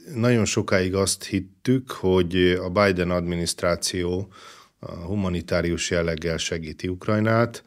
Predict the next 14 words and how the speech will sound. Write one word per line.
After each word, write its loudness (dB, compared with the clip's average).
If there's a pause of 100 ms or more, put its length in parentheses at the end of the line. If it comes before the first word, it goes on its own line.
(300)
legalábbis 2
a -4
naivabbak, 0
eh, -4 (640)
ebbe 2
a, 0 (540)
eh, -2 (200)
kategóriába 0
sorolták -2
az -4
amerikai -4
segítséget. -6
Majd -2
jött, 2